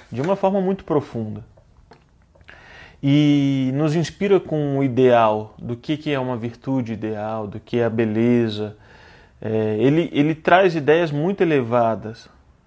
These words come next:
e que às vezes a gente pode olhar e falar assim, "Bem, isso é muito bonito, muito interessante,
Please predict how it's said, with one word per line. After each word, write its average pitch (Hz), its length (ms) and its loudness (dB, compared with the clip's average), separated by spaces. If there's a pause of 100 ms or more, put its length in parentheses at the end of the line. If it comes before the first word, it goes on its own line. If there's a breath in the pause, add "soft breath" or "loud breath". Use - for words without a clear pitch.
(540)
e 151 60 -4
que 170 120 0
às 175 140 4
vezes 175 180 4
a 202 40 -2
gente 196 120 -4
pode 170 240 2
olhar 143 220 4
e 170 60 -2
falar 147 160 -4
assim, 123 160 -6
"Bem, 117 280 -6 (300)
isso - 140 -16
é - 20 -8
muito 123 240 -6
bonito, 131 800 -4 (720)
muito 127 260 -2
interessante, 156 920 -2